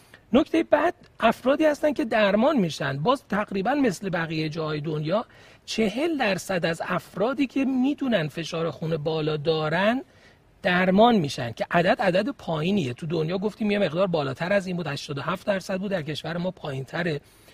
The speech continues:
شاید به خاطر تصوراتی که افراد دارن مبنی بر این که مثلاً فشار خون در خانواده ما معمولاً همین حول و حوش هست یا ما با مثلاً، اه، درمان‌های گیاهی می‌خوایم فشارمون رو بیاریم پایین.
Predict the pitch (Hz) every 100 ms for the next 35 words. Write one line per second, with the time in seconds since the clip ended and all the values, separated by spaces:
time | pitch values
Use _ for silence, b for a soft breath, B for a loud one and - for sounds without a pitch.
0 | b - 311 339 269 226 269 - 208 208
1 | 185 185 208 220 214 233 160 - 196 196
2 | 196 208 190 156 156 180 175 180 175 139
3 | 147 170 185 156 156 - 185 180 - 175
4 | 151 139 139 180 190 196 175 156 151 170
5 | 208 b b b - 247 226 185 220 202
6 | 190 185 160 180 175 196 180 208 214 220
7 | 202 160 156 170 220 b b b b -
8 | 196 196 262 269 262 220 277 - 208 196
9 | 190 277 220 214 208 185 190 185 185 175
10 | 170 170 165 156 156 147